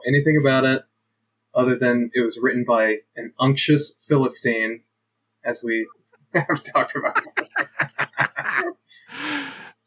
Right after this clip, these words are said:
Speaker 2: Uh, too right, buddy.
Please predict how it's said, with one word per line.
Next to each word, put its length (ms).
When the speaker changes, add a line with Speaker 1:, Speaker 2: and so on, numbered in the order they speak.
Speaker 2:
Uh, 960
too 380
right, 480
buddy. 380